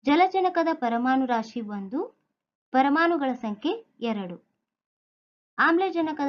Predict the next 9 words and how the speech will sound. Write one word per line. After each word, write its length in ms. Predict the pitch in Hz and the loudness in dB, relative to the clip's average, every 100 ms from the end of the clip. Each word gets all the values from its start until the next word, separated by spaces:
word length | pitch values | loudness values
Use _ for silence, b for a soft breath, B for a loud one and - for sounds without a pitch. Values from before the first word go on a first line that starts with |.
| 269 | -4
ಪರಮಾಣು 500 | 254 240 254 269 262 | -6 -4 -2 0 -2
ರಾಶಿ 380 | 214 196 294 415 - _ 233 | -4 -6 -8 -10 -12 _ -6
ಹದಿನಾರು, 540 | 226 240 214 202 302 - _ _ _ _ _ _ _ _ | -4 -2 -4 -4 -8 -10 _ _ _ _ _ _ _ _
ಪರಮಾಣುಗಳ 600 | 262 285 311 320 277 240 | 0 2 0 -2 -4 -8
ಸಂಖ್ಯೆ 520 | 226 208 - 392 466 _ _ _ _ 220 | -8 -12 -8 -8 -8 _ _ _ _ -4
ಒಂದು. 300 | 220 190 180 _ _ _ _ _ _ _ _ _ _ | -4 -4 -12 _ _ _ _ _ _ _ _ _ _
ಒಂದು 360 | 247 330 370 415 | -2 0 0 -2
ಇಂಟು 360 | 359 302 277 294 | 0 0 -2 -2
ಎರಡು, 640 | 254 233 240 339 494 _ | -2 -2 -6 -8 -10 _